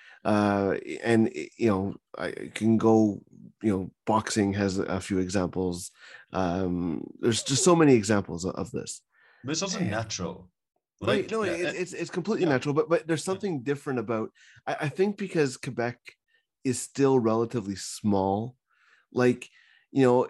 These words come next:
Speaker 1: if a, Alberta is, like, population-wise, it's, it's big, but it just feels small. It, it's hard to explain
Speaker 2: Yeah, but
Speaker 1: because if you, if you look at the numbers, like, Quebec is, is still one of the, the biggest provinces in Canada. Like,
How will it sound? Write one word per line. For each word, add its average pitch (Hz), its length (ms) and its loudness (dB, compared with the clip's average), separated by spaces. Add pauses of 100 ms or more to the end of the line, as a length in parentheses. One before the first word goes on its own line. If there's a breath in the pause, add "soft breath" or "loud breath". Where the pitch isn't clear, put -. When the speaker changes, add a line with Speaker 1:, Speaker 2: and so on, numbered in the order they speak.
Speaker 1:
if 117 280 -4
a, 135 120 -2 (260)
Alberta 156 560 2 (420)
is, 120 360 -4 (440 soft breath)
like, 156 240 2 (260)
population-wise, 151 800 2
it's, 110 220 -4
it's 110 180 -8
big, 127 340 -2
but 127 220 2
it 131 80 0
just 156 260 -6 (140)
feels 135 360 2
small. 92 480 -2
It, 104 60 -2
it's 139 180 -2
hard 175 180 2
to 185 60 0
explain - 340 -4
Speaker 2:
Yeah, 95 60 -2
but - 80 -2
Speaker 1:
because 143 240 4
if 156 60 0
you, 156 60 0
if 147 120 2
you 160 60 -2
look 190 140 4
at 208 40 2
the 170 60 2
numbers, 110 440 2 (440 soft breath)
like, 131 160 2
Quebec 160 360 2
is, 120 340 0
is 110 220 0
still 131 600 4 (260 soft breath)
one 127 200 4
of 123 160 2
the, 117 280 4
the 120 140 -2
biggest 113 300 0
provinces 110 460 -2
in 98 80 -4
Canada. 113 420 2
Like, 107 220 0